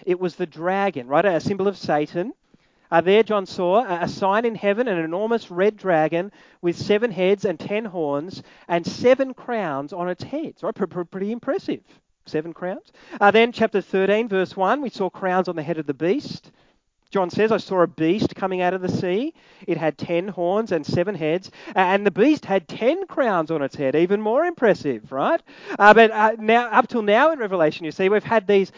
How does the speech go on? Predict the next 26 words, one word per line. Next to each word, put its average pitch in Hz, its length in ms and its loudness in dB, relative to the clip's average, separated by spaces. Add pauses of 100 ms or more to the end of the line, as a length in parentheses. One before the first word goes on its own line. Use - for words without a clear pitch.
(140)
these 208 240 2
fake - 640 0
claims 196 920 -6 (380)
to 185 120 -2
be 190 140 -2
king. 151 420 -6 (760)
The 160 100 -6
dragon 208 420 2
being 214 220 2
Satan, 208 440 0
the 156 120 0
beast 196 500 2
being, 147 240 -2 (240)
uh, 160 220 0
evil 226 400 2
political 233 500 0
rulers, 180 560 0
right? 214 220 4
Both 277 400 4 (200)
of 160 140 2
them 175 160 2
have 165 220 -8
claimed 233 540 -2 (100)
to 220 100 -4
be 208 140 -6
king. 160 420 -6